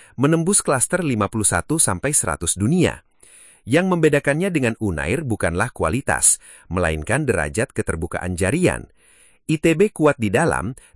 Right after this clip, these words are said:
tetapi belum cukup menjadi simpul dalam space of flows global. Maka membaca tabel sebagai sekedar adu unggul antar kampus adalah salah baca yang nyaman. Jika keterhubungan adalah mesin sebenarnya,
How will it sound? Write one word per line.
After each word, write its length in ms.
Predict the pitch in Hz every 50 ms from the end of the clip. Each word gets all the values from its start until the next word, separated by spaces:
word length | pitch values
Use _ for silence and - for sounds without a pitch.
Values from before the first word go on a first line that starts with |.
| -
tetapi 320 | 165 151 165 156 - 220 202
belum 240 | 170 156 139 131 -
cukup 320 | - 117 - - - -
menjadi 320 | 127 113 101 98 90 95
simpul 560 | - - - 208 - - - 80 76 101 131 131
dalam 320 | 101 107 104 113 120 135
space 480 | 139 - - - 160 175 196 - - -
of 160 | 135 120 -
flows 400 | - 113 101 90 87 - - 92
global. 560 | 113 135 143 120 101 76 57 50 50 - _ _ _ _ _ _ _ _ _ - - _ _ _ _ _ 87
Maka 320 | 90 87 - - 104 131
membaca 400 | 151 131 101 87 85 80 - 87
tabel 400 | - - 76 76 76 92 123 131
sebagai 340 | - - 90 85 78 78 82
sekedar 460 | 78 - 82 - - 85 85 107 113 - -
adu 240 | 104 98 92 98 107 -
unggul 320 | 135 160 185 165 139 107 - -
antar 320 | 82 82 80 - 80 76 -
kampus 480 | 82 69 65 - - 160 - - - - - - - -
adalah 340 | - 117 120 131 156 185 170 -
salah 320 | - - 151 156 185 170 139
baca 320 | 107 101 104 - - 135
yang 240 | 139 123 82 69 67
nyaman. 500 | 71 87 113 135 104 62 - - 50 - _ _ _ _ _ - - - _ _ _ _
Jika 320 | 104 117 147 - 220 214
keterhubungan 640 | - 202 - 180 151 143 139 123 123 131 156 180 -
adalah 320 | 101 104 101 110 127 131
mesin 400 | 107 113 123 143 - - 107 90
sebenarnya, 720 | 85 - - 80 76 71 67 57 62 69 80 110 175 208